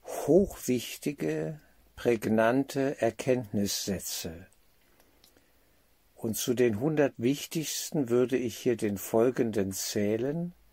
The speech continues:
so nach meiner bescheidenen Einschätzung, der da lautet: „Niemand, der schläft und in der Welt träumt,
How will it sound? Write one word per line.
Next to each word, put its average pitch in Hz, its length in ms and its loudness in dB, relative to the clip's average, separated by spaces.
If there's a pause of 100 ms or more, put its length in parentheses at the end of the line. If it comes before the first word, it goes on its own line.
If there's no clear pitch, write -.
(360)
so 113 380 2
nach 113 240 2
meiner 110 400 2
bescheidenen 107 840 0
Einschätzung, 127 1040 -2
der 107 120 4
da 101 160 4
lautet: 101 800 0 (1500)
„Niemand, 135 1120 4 (140)
der 113 180 6
schläft - 1400 0
und 110 240 -2
in 120 160 0
der 113 300 4
Welt 127 580 4
träumt, 107 960 2